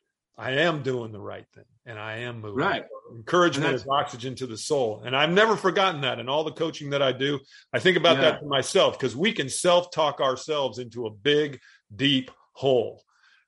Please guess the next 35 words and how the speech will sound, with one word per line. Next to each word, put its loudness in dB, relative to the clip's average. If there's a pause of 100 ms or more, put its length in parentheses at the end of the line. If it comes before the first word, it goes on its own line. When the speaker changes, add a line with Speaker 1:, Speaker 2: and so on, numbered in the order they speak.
(120)
Speaker 1:
And, -8 (640)
and -6
that's 0
not 2
what -2
this -10
life's 0
about, -10
man. -18
We're, 6
we're 8
here 8
to 4
Speaker 2:
No. -2
Speaker 1:
live, 2
and -6
we're 2
here 4
to -2
relate -2
to -10
one -6
another, 0 (240)
love 6
on 4
one -2
another, 0 (240)
and -8
grow 4
and, -12
and -14 (160)
learn 0
from -12
each -14
other. -14